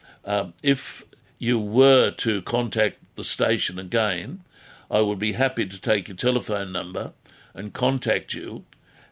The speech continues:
uh, when I locate the catalogue material that I know I have, which sets out where to get some of these unusual herbs,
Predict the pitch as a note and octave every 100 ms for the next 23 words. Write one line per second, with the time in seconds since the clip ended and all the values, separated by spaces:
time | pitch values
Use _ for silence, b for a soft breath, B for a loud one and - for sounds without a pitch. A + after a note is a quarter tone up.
0 | - G2+ G2+ G#2 G2+ A#2 A#2 B2 G#2+ B2
1 | - G#2 G#2 G#2+ G#2+ - C3+ G#2 - -
2 | b b b - - B2 A#2+ G#2+ G#2+ F#2
3 | G2+ B2+ C3 G2 F2 A#2+ - - A#2+ G2+
4 | A2+ A2+ A#2 G2 G2 G2+ B2+ F2+ A2+ -
5 | b b b b A2 G2+ - B2+ - B2
6 | F#2+ - G2+ A2 G2+ G#2 A#2+ F#2+ - -
7 | b b b - A#2 G#2+ G2 G#2 F#2+ G#2+
8 | G#2 A2 C3 C3 G2 F#2+ F2+ F#2+ E2+ F2+
9 | C3 -